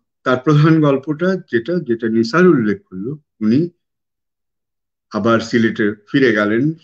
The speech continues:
ওখানেই সবকিছু। এখন আজকের যে অনুষ্ঠানটা হচ্ছে, এটা তো সিলেটবাসীর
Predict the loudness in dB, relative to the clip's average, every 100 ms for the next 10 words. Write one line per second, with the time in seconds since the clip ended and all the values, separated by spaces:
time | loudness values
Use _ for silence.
0 | -20 _ _ _ _ _ _ _ -4 0
1 | 2 4 4 2 0 -4 -4 -6 -2 -2
2 | 0 0 0 -2 -2 0 0 2 2 2
3 | -2 -4 -4 -2 -4 -4 -12 -12 -14 -20
4 | _ _ -10 -4 -2 -2 -6 0 0 2
5 | -2 0 0 -2